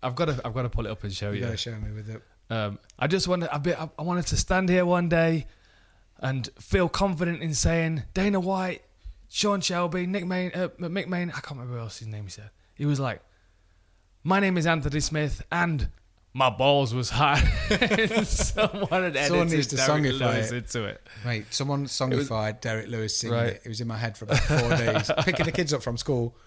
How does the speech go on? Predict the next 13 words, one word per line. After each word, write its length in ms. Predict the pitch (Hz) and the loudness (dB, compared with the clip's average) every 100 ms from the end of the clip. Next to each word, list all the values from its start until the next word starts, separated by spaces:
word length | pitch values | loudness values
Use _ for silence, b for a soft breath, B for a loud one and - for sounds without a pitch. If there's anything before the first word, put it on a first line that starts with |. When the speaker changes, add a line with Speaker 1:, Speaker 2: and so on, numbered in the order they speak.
| B B | B B
Speaker 2:
singing 260 | - 139 127 | -6 -4 -2
"My 100 | 123 | -2
Balls 280 | 123 123 | -2 -2
Is 120 | 110 101 | -4 -2
Hot." 140 | - - | 0 0
It's 120 | 127 120 | -2 0
not 180 | 139 | 0
good. 320 | 147 107 107 - - 165 - | 0 0 -2 -2 -4 -6 -6
Speaker 1:
<laughs> 280 | - - - | -10 -10 -6
Speaker 2:
Not 260 | 131 127 127 | -2 -2 -2
good 160 | 120 | -4
at 160 | 110 - | -4 -6
all. 200 | 117 | -6